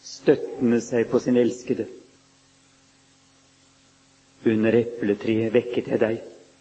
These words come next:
Der ble din mor forløst med deg. Der ble hun forløst, hun som fødte deg. Sett meg som et seil på ditt hjerte, som et seil på din arm.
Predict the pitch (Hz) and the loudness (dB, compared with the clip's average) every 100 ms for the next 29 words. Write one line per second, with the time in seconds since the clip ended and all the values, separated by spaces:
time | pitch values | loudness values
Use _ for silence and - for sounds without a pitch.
0 | _ _ _ _ _ _ _ _ _ _ | _ _ _ _ _ _ _ _ _ _
1 | _ _ _ _ - 135 143 131 123 135 | _ _ _ _ 4 6 6 6 6 4
2 | 127 131 151 120 117 - 147 147 135 - | 4 4 4 6 4 2 0 0 -2 -10
3 | - _ _ _ _ _ _ _ _ _ | -20 _ _ _ _ _ _ _ _ _
4 | _ _ _ _ _ - 151 147 165 147 | _ _ _ _ _ 2 4 6 4 2
5 | 156 165 143 165 - - - - 156 - | 6 8 8 6 2 -16 -2 4 4 4
6 | 170 170 180 127 165 - - - - - | 4 6 6 4 2 0 -8 -14 -18 -20
7 | - _ _ _ _ _ _ _ _ _ | -20 _ _ _ _ _ _ _ _ _
8 | _ _ _ _ _ _ _ _ _ _ | _ _ _ _ _ _ _ _ _ _
9 | _ - - 175 175 165 160 156 156 165 | _ -4 6 6 6 6 6 6 2 2
10 | - - 160 165 151 160 160 165 160 - | 0 4 6 6 4 4 4 6 4 4
11 | - 147 - - - - _ _ _ _ | 0 0 0 -10 -18 -20 _ _ _ _
12 | - 175 160 - 156 175 - 165 170 165 | 4 4 2 0 2 2 4 2 4 4
13 | 165 156 127 | 4 4 0